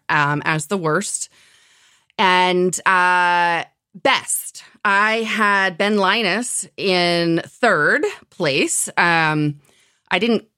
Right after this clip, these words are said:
give him any negative points for the creepy stuff, but this is still more for just, whew, it just, he's just always a step ahead, and he, and, and he's just makes my skin crawl, and I love it. Um, second best,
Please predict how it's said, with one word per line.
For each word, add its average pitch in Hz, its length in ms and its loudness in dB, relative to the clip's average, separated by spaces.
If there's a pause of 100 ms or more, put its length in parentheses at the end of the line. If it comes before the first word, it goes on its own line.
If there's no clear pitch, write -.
(120)
give 202 120 0
him 202 100 4
any 190 140 2
negative 185 420 0
points 175 320 -2
for 180 140 -4
the 156 80 -4
creepy 240 360 -2
stuff, 226 460 0
but 185 240 0
this 202 220 0
is - 80 -2
still 180 500 0
more 175 380 2
for 165 180 -6
just, 160 540 -2 (1000)
whew, 370 220 4 (540)
it 180 140 -4
just, 202 360 0
he's 185 260 0
just 208 460 0
always 180 480 0
a 160 80 -4
step 165 300 -4
ahead, 147 500 0
and 147 220 -2
he, 160 280 -2
and, 165 280 2
and 160 280 2
he's 156 320 0
just - 460 -2 (1000)
makes 185 280 0
my 175 120 2
skin 160 420 0
crawl, 147 340 2
and 139 80 -2
I 123 60 -4
love 160 400 0
it. 139 140 -8 (1500)
Um, 151 260 -4
second 151 300 -4
best, - 480 -4